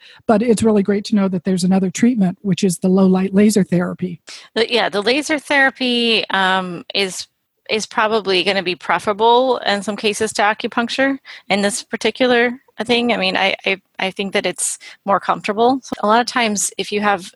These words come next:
Speaker 2: lymph node removal, you actually, it's contraindicated a lot of times to needle that area.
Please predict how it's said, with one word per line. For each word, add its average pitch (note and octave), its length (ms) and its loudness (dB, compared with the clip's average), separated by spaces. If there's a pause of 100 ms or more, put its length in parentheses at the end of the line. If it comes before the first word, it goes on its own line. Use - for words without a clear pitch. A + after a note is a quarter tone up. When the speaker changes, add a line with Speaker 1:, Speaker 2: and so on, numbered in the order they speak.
Speaker 2:
lymph F#3 240 -4
node A3+ 180 2
removal, C4 560 2 (380)
you A3 340 2
actually, A#3 720 0
it's - 140 -8
contraindicated B3 720 0
a - 40 -2
lot D2+ 100 0
of - 40 0
times - 280 -6
to F3+ 100 -6
needle G#3 260 -2
that - 140 -4
area. - 280 -6